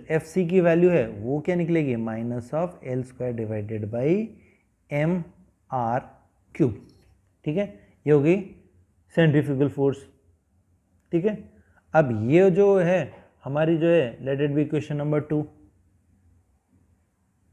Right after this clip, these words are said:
Then अब हमारे पास ये जो टर्म है, थी एल स्क्वायर divided by twice of M R square जो है,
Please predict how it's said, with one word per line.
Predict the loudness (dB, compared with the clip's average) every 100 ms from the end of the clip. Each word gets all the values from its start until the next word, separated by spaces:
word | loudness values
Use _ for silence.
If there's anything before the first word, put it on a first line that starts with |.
| _ _ _ _ _ _ _ _ _ _ _ _ _ _ _ _ _ _ _ _ _ -20 -20 _ _ _ 0
Then | 2 2 -4 -18 _ _
अब | 0 0
हमारे | 2 4 4
पास | 2 0 0 -2 -10 -20 _
ये | -2 2
जो | 4
टर्म | 4 2 0 2
है, | 2 0
थी | -6 -16 _ 0 2 -2 -12 -10 2
एल | 4 2
स्क्वायर | -2 -2 2 4 2 0 -6 _ -4
divided | -2 0 0 0 -2 -2
by | -2 -2
twice | -2 0 -2 -2
of | -2 -4 -12 -4 -4
M | -4 -8
R | -8 -8 -8
square | -6 -4 -2
जो | -2
है, | -4 -6